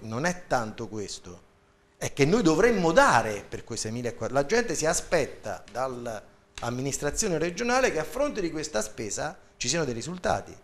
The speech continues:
Allora, se noi parliamo di sanità, voi capite quali sono i risultati. Ma voi vi immaginate perché io sostengo della assoluta non credibilità di Renzi?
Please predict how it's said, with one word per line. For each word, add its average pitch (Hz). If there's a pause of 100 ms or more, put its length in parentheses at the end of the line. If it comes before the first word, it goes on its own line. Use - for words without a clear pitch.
(320)
Allora, 147
se 143
noi 196
parliamo 147
di 135
sanità, 139 (1160)
voi 160
capite 131
quali 131
sono 117
i 107
risultati. 90 (380)
Ma 202
voi 226
vi 170
immaginate 180 (100)
perché 160
io 131
sostengo 123
della 117
assoluta 139
non 131
credibilità 120
di 117
Renzi? 85